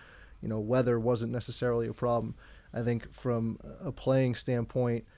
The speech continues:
one of our strengths as a team, like I said, was our infield play. And, you know, our shortstop, Nick Shumsky, was the best defensive shortstop in the country last year. He won the Gold Glove Award. And, and our third baseman, second baseman, first baseman are really talented players. To play on turf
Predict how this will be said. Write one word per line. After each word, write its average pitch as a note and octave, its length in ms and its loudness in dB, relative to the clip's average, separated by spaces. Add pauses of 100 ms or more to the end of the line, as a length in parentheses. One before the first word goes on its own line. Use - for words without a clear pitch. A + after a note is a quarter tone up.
(280)
one B2 220 0
of A#2 120 0
our B2 140 6
strengths B2 420 2
as A2 120 -2
a G2+ 40 -4
team, B2 360 0
like A2+ 160 -2
I A2 60 -4
said, B2 200 2
was A2 140 -2
our A2+ 120 0
infield A#2 440 -4
play. A#2 260 -2
And, A2 180 -6
you B2+ 60 -6
know, A#2+ 120 -2
our A#2 100 0
shortstop, A#2 520 -2
Nick B2 160 -4
Shumsky, A#2 480 -2
was G#2 200 -2
the A2 120 0
best A2 440 -2
defensive A#2+ 480 -2
shortstop A#2 480 -2
in A#2 60 0
the G#2+ 60 0
country A#2 320 -2
last G#2 300 -6
year. A2+ 80 -4
He A2+ 80 -2
won A2 220 0
the A2+ 40 0
Gold A2+ 260 -2
Glove A#2 200 0
Award. A2 340 -2
And, A2 160 -6
and A#2+ 140 -4
our A2+ 80 0
third A2+ 320 0
baseman, A2+ 380 -2
second A#2+ 320 0
baseman, A#2 320 -2
first A#2 320 0
baseman A#2 340 -4
are A2 80 -2
really A#2+ 320 0
talented A#2 500 -2
players. A#2+ 440 0 (520)
To B2+ 80 0
play C3+ 240 4
on A#2+ 180 4
turf C3+ 460 2